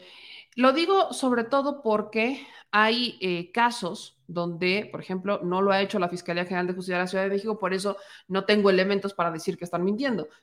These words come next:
Pero vimos cómo la Fiscalía de, de Morelos, ¿no? Decía que una joven murió porque, eh, se ahogó estando alcoholizada y cómo fue la Fiscalía General de Justicia de la Ciudad de México quien la desmintió.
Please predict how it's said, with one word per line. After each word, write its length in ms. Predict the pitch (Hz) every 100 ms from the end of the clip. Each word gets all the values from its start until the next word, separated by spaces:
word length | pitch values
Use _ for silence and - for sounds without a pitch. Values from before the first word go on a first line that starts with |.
| _
Pero 180 | 226 233
vimos 280 | 311 320 311
cómo 400 | 285 269 254 -
la 220 | 202 214
Fiscalía 580 | 214 214 - 214 233 254
de, 220 | 220 175 196
de 80 |
Morelos, 600 | 196 190 208 208 180 180
¿no? 200 | 185 202
Decía 380 | 202 180 - 190
que 100 | 190
una 180 | 185 190
joven 320 | 190 190 190
murió 380 | 175 170 180 180 _ _ _
porque, 680 | 180 170 170 175 175 180 180
eh, 240 | 170 156 156
se 240 | - 175
ahogó 500 | 160 170 185 180 - -
estando 320 | - 175 170
alcoholizada 680 | 170 160 151 185 170 170 -
y 100 | -
cómo 220 | 185 185
fue 220 | - 190
la 100 | 226
Fiscalía 440 | 196 - 160 156
General 240 | 151 170 160
de 80 | 175
Justicia 340 | 170 160 165
de 60 | 165
la 100 | 147
Ciudad 180 | 165
de 60 | 160
México 240 | 170 180
quien 160 | 165 151
la 60 | 151
desmintió. 440 | 147 151 156